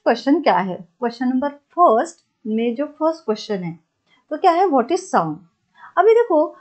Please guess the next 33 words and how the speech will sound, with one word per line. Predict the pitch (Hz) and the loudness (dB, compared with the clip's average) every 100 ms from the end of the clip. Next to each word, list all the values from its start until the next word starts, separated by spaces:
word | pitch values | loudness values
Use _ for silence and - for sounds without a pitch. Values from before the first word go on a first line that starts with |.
| - - | -14 -2
मैंने | 247 277 277 392 | 0 2 2 0
तुम | 349 277 | -2 0
लोगों | 277 269 277 | 0 2 0
को | 285 | -2
जानबूझ | 277 247 220 240 285 240 240 233 | -2 0 0 2 0 0 -4 -6
के | - 294 311 | -8 -4 -2
यहाँ | 285 254 254 269 226 302 - _ _ | -2 -2 0 0 0 -2 -6 _ _
क्वेश्चन | 247 240 240 226 | -6 -4 -2 -4
के | 220 277 | -2 -4
आंसर | 208 214 202 202 220 | -4 -4 -4 -4 -2
नहीं | 214 202 | -2 -2
दिए, | 180 170 165 _ _ _ _ | -4 -6 -8 _ _ _ _
क्योंकि | - 277 302 | -2 -2 -2
तुम | 320 - 254 | -6 -2 0
लोगों | 254 262 | 2 2
ने | 269 269 | 2 2
अभी | 214 | 2
तक | 233 226 220 | 0 -4 -2
वीडियो | 208 208 247 | -2 0 0
देखे | 233 233 233 | 2 0 -2
हो | 226 226 _ _ _ _ _ | -4 -4 _ _ _ _ _
और | 202 214 226 233 226 _ | 0 4 4 2 -2 _
चार | - 220 233 | 0 4 4
जो | 233 | 2
वर्कशीट | 254 226 208 - 233 | 0 0 -2 -4 -4
है, | 220 165 - _ | -4 -8 -14 _
उसको | 208 208 - | -18 -14 -10
सॉल्व | 247 247 233 240 | -2 4 4 2
भी | 269 | -2
किया | 240 180 | 0 0
है। | 147 - _ - | -2 -12 _ -8
ओके, | 311 392 - _ - 302 - | -4 -4 -4 _ -20 -20 -6
अभी | 220 254 330 330 | -2 0 0 -2